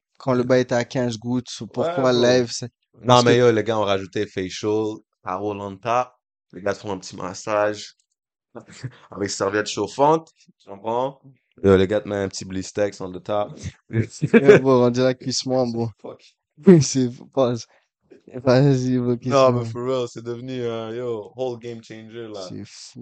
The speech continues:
Speaker 2: Le
Speaker 1: là.
Speaker 2: gars lave tes cheveux pour toi. Yo, oh, j'ai
Speaker 1: Mm.
Speaker 2: fait une de mes chasses à
Speaker 1: Ah.
Speaker 2: Winnipeg.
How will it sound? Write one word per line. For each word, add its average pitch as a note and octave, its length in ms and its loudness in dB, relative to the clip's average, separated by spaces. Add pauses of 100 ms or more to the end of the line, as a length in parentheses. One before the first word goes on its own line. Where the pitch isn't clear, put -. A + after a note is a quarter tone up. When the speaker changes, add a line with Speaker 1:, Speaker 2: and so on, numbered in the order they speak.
(140)
Speaker 2:
Le - 40 -16
Speaker 1:
là. A2+ 60 -18
Speaker 2:
gars B2 140 0
lave A#2 260 -4
tes A2+ 120 -12
cheveux G#2+ 240 -16
pour G#2 180 -18
toi. A2 320 -12
Yo, G#2+ 320 -8
oh, G2+ 380 -10 (400)
j'ai F#2+ 140 -18
Speaker 1:
Mm. G2 40 -12
Speaker 2:
fait A#2 180 -4
une A#2 160 -6
de G#2+ 80 -4
mes F#2+ 160 -8
chasses A2 340 -10
à F#2 60 -12
Speaker 1:
Ah. - 40 -8
Speaker 2:
Winnipeg. A#2+ 560 -4